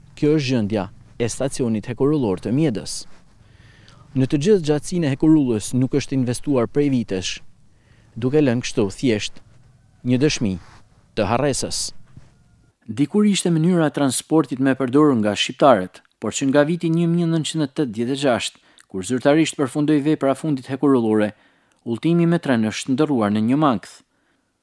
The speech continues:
Shtuar këtyre problemeve, kësaj hekurulle i paraqitet me shqetësuese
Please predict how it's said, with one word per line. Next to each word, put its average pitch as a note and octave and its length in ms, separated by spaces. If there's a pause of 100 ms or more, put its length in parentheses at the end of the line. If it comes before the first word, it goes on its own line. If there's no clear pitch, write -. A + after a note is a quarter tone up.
Shtuar G#3 420
këtyre D3 340
problemeve, G#2 600
kësaj A#2+ 320
hekurulle B2+ 480
i G#2 60
paraqitet B2 560
me A#2 100
shqetësuese B2 580